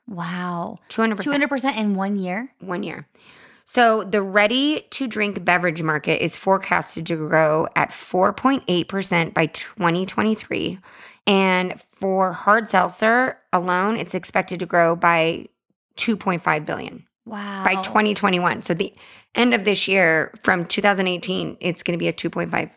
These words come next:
Speaker 2: billion dollar market.
Speaker 1: Wow.
Speaker 2: Crazy.
Speaker 1: That is crazy.
Speaker 2: And,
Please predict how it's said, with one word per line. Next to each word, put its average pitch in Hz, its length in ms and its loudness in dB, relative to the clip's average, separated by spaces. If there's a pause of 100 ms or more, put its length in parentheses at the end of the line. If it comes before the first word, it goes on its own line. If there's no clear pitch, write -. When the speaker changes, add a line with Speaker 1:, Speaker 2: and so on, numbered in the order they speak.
Speaker 2:
billion - 260 -4
dollar - 180 -10
market. - 300 -10 (200)
Speaker 1:
Wow. 170 600 -10 (240)
Speaker 2:
Crazy. 175 560 -10
Speaker 1:
That 196 160 -12
is 196 240 -16
crazy. 220 460 -18 (240)
Speaker 2:
And, 262 600 0